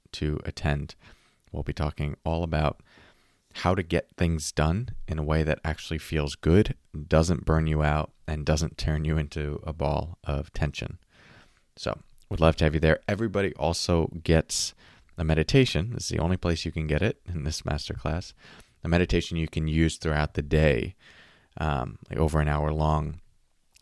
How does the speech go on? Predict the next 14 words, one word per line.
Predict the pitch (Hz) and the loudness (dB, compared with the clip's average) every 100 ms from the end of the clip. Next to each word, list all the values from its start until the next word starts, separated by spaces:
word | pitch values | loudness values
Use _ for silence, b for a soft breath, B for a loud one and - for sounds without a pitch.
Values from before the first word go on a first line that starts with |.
| - | -4
that | 92 | -4
has, | 90 85 78 - - | 0 0 -2 -4 -2
that | 82 | 0
you | 78 | 0
could | 78 | -2
just | 73 - | -2 -2
play | 85 80 | 2 2
on | 76 | 0
repeat, | 78 76 - 73 - | -2 -2 -2 -2 -4
that | 76 | -4
has | 82 76 | -2 -2
different | - - 78 - | -4 -4 -6 -6
prompts | - 76 73 - - - B B _ | -4 -4 -4 -8 -8 -10 B B _
to | - 78 76 71 | -2 2 2 0